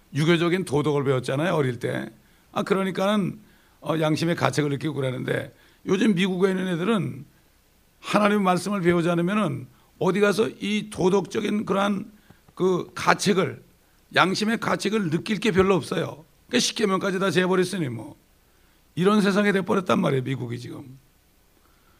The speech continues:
미국이 정말 생지옥이 돼버렸습니다.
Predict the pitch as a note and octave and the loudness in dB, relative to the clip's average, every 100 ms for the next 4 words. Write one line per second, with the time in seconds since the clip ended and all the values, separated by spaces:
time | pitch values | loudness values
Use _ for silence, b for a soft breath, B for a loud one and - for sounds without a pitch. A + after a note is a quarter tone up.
0 | b b D3 F#3 F#3+ G#3+ G#3 G3+ F#3+ G3+ | b b -4 -2 2 0 0 0 0 2
1 | G3+ - F#3+ F#3+ F#3 F3+ F3+ F3 F3+ E3+ | 2 2 4 6 6 4 2 0 -2 -2
2 | - | -4